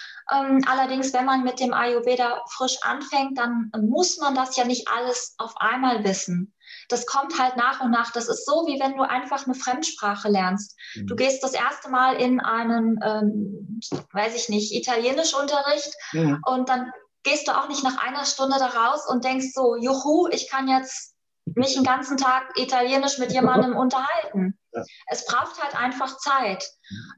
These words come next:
Speaker 1: Ähm, was ich beim Ayurveda aber so faszinierend finde, ist, dass
Speaker 2: Mhm.
Speaker 1: die Dinge, die ich dort gelernt habe,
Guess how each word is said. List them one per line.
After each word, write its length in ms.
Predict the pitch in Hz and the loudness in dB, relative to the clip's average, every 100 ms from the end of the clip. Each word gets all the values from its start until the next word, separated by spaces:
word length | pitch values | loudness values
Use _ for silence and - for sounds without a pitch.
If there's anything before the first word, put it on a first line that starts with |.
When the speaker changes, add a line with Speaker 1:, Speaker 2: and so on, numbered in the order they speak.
| - | -2
Speaker 1:
Ähm, 440 | 226 220 220 220 | 0 0 0 -2
was 180 | 240 240 - | -2 -2 -2
ich 180 | 180 | -2
beim 180 | - 254 | 0 -2
Ayurveda 540 | 196 240 233 247 254 247 | -2 0 4 4 4 2
aber 220 | 233 233 | 2 2
so 360 | 226 226 - - - | 6 6 4 -2 -6
faszinierend 920 | 262 262 - - 233 269 415 415 269 | -4 -4 -4 -2 0 2 2 2 -2
finde, 440 | - - 208 202 208 | -2 2 4 6 4
ist, 340 | 202 208 - | 0 0 -2
dass 140 | 208 214 | -4 -4
Speaker 2:
Mhm. 120 | - 220 | -8 -2
Speaker 1:
die 360 | 208 208 208 | 0 0 -4
Dinge, 480 | - - 349 427 415 | -10 -4 -2 0 0
die 140 | 220 214 | 2 0
ich 120 | 214 | 2
dort 240 | 233 247 - | 2 0 0
gelernt 520 | 233 240 285 - - | 0 2 0 -4 -4
habe, 460 | 220 196 185 185 | 0 0 0 -2